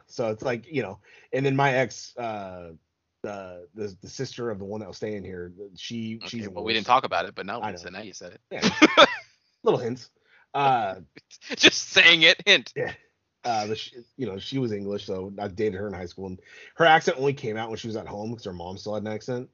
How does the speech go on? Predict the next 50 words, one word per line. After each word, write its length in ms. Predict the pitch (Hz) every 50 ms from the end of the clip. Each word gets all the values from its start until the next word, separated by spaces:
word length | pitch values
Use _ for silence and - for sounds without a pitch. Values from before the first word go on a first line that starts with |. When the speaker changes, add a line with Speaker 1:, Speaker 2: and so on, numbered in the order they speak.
| _ _ _ _ _
Speaker 1:
So 160 | - 151 147
at 120 | 135 123
school, 320 | - - - 147 151 147 139
she'd 120 | - 131
be 60 | 123
Speaker 2:
Uh-huh. 60 | 123
Speaker 1:
like, 120 | 107 95 -
"All 60 | 113
right, 140 | 117 117 117
I'll 60 | 110
see 100 | - -
you 60 | 123 110
next 140 | 107 101
period." 340 | - - 113 113 110 107 95
And 100 | 95 95
then 140 | 95 95 95
we 100 | 95 101
get 140 | 98 104 -
to 40 | 98
her 180 | 95 104 101 98
house, 320 | 95 92 90 90 90 -
and 80 | 90 90
then 60 | 90
she's 140 | - 98 98
like, 120 | 98 - - _ - - - -
"What 120 | 220 277
do 60 | 330
you 60 | 311
want 140 | 311 311 311
for 80 | - 311
dinner?" 460 | 262 - 339 302 190 156 165 190 190
And 100 | 190 123
I'm 60 | 113 110
just 120 | 104 -
like, 80 | - - -
"Oh, 140 | - - - -
you." 320 | - 76 82 87 101 127 135 - _ _ _ _ _ _ _ _ _ _ _ _ _ _ _ _ _ _ _ _ _ _ _ _ _ _ _
Speaker 2:
You 80 | - 147
ever 40 |
see 160 | - - 202 202
that 120 | 190 147
video 320 | 123 127 135 147 151 165 165
of, 240 | - - 113 107 98
uh, 300 | 104 95 92 90 95 104 110 _ _ _ _ _ _ _ _ _ _ _ _ _ _ _ _ _ _ _ _ _ _ _ _ _ _ _
I 40 | -
think 140 | - 117 117
it's, 120 | 123 - -
like, 180 | 123 117 -
this 160 | - 110 98 -
dude's, 540 | - 110 107 107 113 107 98 - - -